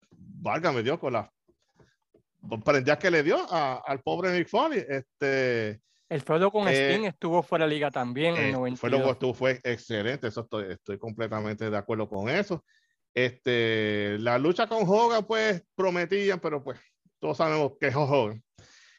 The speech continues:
Speaker 1: Pero en Ja-, en Japón mismo, este, las luchas que tuvo con Anthony Inoki en New Japan, él inclusive, Inoki era famoso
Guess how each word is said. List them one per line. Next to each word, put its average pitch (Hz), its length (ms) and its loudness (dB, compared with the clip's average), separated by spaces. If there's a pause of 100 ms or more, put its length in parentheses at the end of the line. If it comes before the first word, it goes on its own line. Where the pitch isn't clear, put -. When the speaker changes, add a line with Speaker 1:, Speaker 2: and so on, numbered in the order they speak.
(640)
Speaker 1:
Pero 147 240 2
en 127 60 -4
Ja-, 131 200 -2
en 135 160 -4
Japón 127 340 -4
mismo, 160 400 -4
este, 117 880 -4
las 113 140 -2
luchas 123 180 -2
que 127 120 -12
tuvo 139 180 2
con 127 140 -2
Anthony 123 300 -2
Inoki 120 500 -4
en 95 160 -8
New 113 120 -4
Japan, 120 440 0
él 170 300 2
inclusive, 143 840 0 (760)
Inoki 175 340 0
era 254 160 -2
famoso 214 540 -2